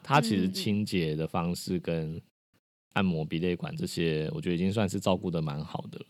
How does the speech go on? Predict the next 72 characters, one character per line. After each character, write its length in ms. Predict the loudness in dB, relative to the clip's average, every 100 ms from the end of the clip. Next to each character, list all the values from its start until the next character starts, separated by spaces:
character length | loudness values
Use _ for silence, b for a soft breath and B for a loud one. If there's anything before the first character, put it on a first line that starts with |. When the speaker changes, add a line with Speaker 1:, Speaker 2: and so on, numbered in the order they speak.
| -20 _ _ _ _ _ _
Speaker 2:
对， 180 | -8 -2
Speaker 1:
嗯。 20 |
Speaker 2:
这 80 | -2
些 100 | -2
都 140 | -4
是 100 | -6
正 240 | -6 -6 -8
确 280 | -8 -8 -8
的。 100 | -6
Speaker 1:
对。 140 | -8 -8 -20 _ _ _
Speaker 2:
有 140 | -12
做 180 | -4 -4
功 220 | -4 -8
课， 360 | -10 -10 -12 -16 -16
而 80 | -6
且 100 | -4
这 140 | -4
只 80 | -4 -8 -10 _ _
狗 140 | -10
狗 160 | -8 -10
是 160 | -6
幼 200 | -4 -4
犬 240 | -6 -14 -16
吧， 160 | -18 -20
我 40 |
记 160 | -14 -14
得。 180 | -14 -20 _
Speaker 1:
嗯， 840 | -4 -2 0 0 -2 -2 -4 -4 -6
好。 240 | -8 -8 _ -6
Speaker 2:
目 140 | -4
前 160 | -2 -4
好 60 |
像 140 | -4 -4
还 100 | -6
是 140 | -6
幼 200 | -6 -6 -10
犬。 180 | -20 -20 _
Speaker 1:
年 200 | 2 2
纪 160 | 2
看 160 | 2 2
起 80 | 0
来 120 | -2
没 100 | -2
有 80 | -4
很 160 | -6 -8
大， 180 | -8 -10 -14 -20 _ _
我 100 | -6
看 140 | -2 -2
到 100 | -2
照 180 | -2 -2
片。 220 | -4 -4
Speaker 2:
对 20 |
啊， 280 | -4 -8 -10
看 160 | -8 -6
起 60 |
来 120 | -8
还 140 | -8 -8
是 100 | -8
小 220 | -8 -10
朋 240 | -14 -16
友。 240 | -16 -16 -4
Speaker 1:
嗯。 140 | -2 -2 -8
Speaker 2:
OK， 420 | -10 -10 -8 -10
是 140 | -12
个 100 | -8
有 140 | -6 -6
做 200 | -4 -2
功 140 | 0
课 120 | 0
的 60 | 0
主 160 | -2 -8
人， 280 | -8 -10